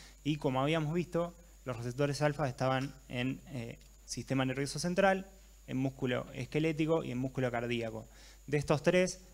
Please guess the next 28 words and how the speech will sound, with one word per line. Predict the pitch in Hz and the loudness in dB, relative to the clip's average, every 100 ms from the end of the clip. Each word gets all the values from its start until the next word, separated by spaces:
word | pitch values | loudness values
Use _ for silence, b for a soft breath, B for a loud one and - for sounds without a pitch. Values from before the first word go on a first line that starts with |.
| - | -6
el | 127 | 0
miocardio | 135 156 180 180 156 147 | 2 4 8 8 8 4
va | 127 | 2
a | |
ser | 120 143 | 0 2
el, | 131 127 - | 2 0 -6
el | 120 117 - | -8 -8 -8
que | 117 - - | -10 -10 -6
sea | 147 147 | -2 0
más | 139 | 0
sensible | 135 131 - 170 151 123 | 0 0 2 4 4 4
a | |
presentar | 117 117 120 131 | 2 -4 -2 -2
un | 127 | -2
síntoma, | - 139 135 135 135 | -2 0 0 0 -2
por | 131 | -4
lo | 117 | -6
tanto | 127 135 131 | -4 -2 -2
el | 120 | -4
síntoma, | 139 139 131 - | -4 -2 -4 -6
el | 123 110 | -8 -4
síntoma | 147 143 135 | 0 4 4
clínico | 135 139 127 123 | 4 2 2 2
más | 135 | 0
común | - 143 147 127 123 B B B | 0 2 2 0 -4 B B B
en | 123 139 | -2 0
este | - 151 | 2 2
grupo | 156 160 160 156 | 2 2 0 0